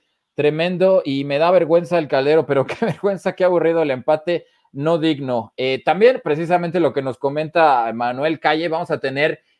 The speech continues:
en, en el duelo del Sunday Night Football a los Acereros de Pittsburgh en contra de unos Cargadores de, de Los Ángeles, que muchos lo, en algún momento de la temporada los llegaron a poner como el equipo más fuerte de la conferencia americana,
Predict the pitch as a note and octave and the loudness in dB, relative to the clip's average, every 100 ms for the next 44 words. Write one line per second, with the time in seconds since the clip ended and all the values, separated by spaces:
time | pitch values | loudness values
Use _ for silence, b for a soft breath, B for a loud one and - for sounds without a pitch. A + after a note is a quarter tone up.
0 | _ C#3 C3+ D3+ D3+ D3 D3 F3 A3 G3+ | _ -4 -4 -4 -2 -2 0 2 2 4
1 | C#3+ - F3+ E3+ C3+ C#3+ D3 D#3 C#3+ D#3 | 2 2 0 2 0 -2 -2 -4 0 0
2 | E3 C3+ C3+ B2 B2+ C#3 E3 G3 C#3 - | 0 0 -4 -4 -4 0 2 2 0 0
3 | D#3 C#3 D#3+ C3+ D3 D#3 D3+ D#3 D3 D#3 | -2 0 0 0 0 -2 0 2 2 2
4 | D#3 - _ _ _ _ E3 D#3+ D#3+ G3+ | -4 -8 _ _ _ _ 2 4 4 6
5 | C4 G#3 D#3 C#3+ C#3 C#3 C3 E3 F#3+ G#3+ | 4 4 4 4 2 0 0 0 2 0
6 | - D#3 F#3 - C#4 G3+ D3+ C#3+ D3+ E3+ | 0 -2 -2 -6 -8 -2 -2 0 -2 -2
7 | C#4 D4 G#3+ G#3+ A3 D3+ - C3+ C#3 D#3 | 0 0 0 4 4 4 0 -2 0 0
8 | F#3 C3 C#3 E3+ C3+ B2 C#3+ D#3+ E3 B2 | 0 -2 -4 -4 -8 -10 -10 -10 -10 -10
9 | - - E3 D3+ D#3+ - D3 D#3 - B2 | -12 -10 -8 -6 -8 2 4 6 4 0
10 | A2+ G#2+ A#2+ A2+ C3+ C3+ D3+ B2 - C#3+ | 0 -4 -8 -8 -8 -6 -6 -6 -4 -2
11 | D#3+ E3 | 0 -4